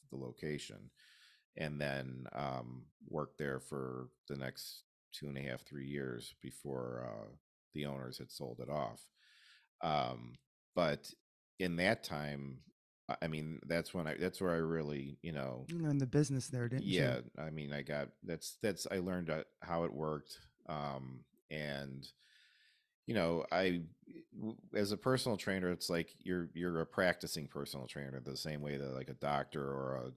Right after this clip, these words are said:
Speaker 1: a, or a lawyer is always a practicing one, because you never stop learning. Each individual that I talk to and work with is a new experience for me in some way or another.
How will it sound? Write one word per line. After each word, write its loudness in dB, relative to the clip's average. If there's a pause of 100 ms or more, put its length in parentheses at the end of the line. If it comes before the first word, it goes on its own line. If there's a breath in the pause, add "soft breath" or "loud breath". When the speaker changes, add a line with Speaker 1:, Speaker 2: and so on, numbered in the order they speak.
Speaker 1:
a, -8
or -6
a -6
lawyer -2
is -10 (120)
always -4
a -12
practicing -6
one, -14
because -6
you -2
never 0
stop -6
learning. -8
Each -4 (100)
individual -2
that -6 (220)
I -6 (100)
talk -2
to -4
and -6
work -4
with -6 (540 soft breath)
is -2
a 0
new 2
experience -4
for -4
me -8
in -6
some 0
way -2
or -4
another. -6